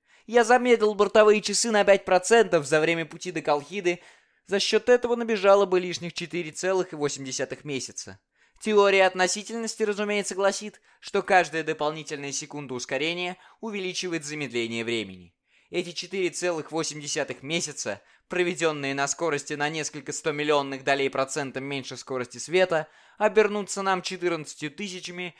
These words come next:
семьсот тридцатью четырьмя дополнительными годами на подготовку этой Цефея четыре. Сорок два процента всего времени полёта происходит из этого небольшого замедления часов.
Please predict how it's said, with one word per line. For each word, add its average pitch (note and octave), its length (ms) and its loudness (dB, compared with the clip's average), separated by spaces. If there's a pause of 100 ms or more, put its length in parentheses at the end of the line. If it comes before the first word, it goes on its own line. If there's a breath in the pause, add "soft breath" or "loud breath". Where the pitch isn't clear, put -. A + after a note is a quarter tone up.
(160 soft breath)
семьсот G3 540 2
тридцатью F3 420 -8
четырьмя E3 460 -4
дополнительными C3 680 -4
годами C3 540 2 (240 soft breath)
на A3 120 -6
подготовку D#3 720 0
этой B2+ 300 -6
Цефея G#2+ 440 -8
четыре. G2 560 -10 (460)
Сорок G3 400 2
два F3 180 6
процента E3+ 540 -2
всего B2 300 -4
времени A#2 360 -2
полёта C#3 580 0 (240 soft breath)
происходит G3 680 0
из D#3 120 -4
этого D3+ 260 0
небольшого E3 680 2
замедления A2 640 -8
часов. - 580 -14